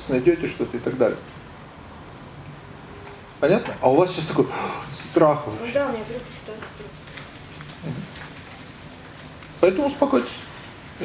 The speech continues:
Speaker 2: А как, как успокоиться?
Speaker 1: Вчерашний тренинг, например, посмотрите. З-, здесь есть,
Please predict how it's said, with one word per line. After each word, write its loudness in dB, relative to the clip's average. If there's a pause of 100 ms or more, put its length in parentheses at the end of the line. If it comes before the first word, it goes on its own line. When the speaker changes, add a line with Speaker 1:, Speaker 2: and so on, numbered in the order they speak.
(1000)
Speaker 2:
А -8
как, -4 (300)
как -4
успокоиться? -6 (540)
Speaker 1:
Вчерашний 6
тренинг, 8
например, 6
посмотрите. 2
З-, 4
здесь 8
есть, 8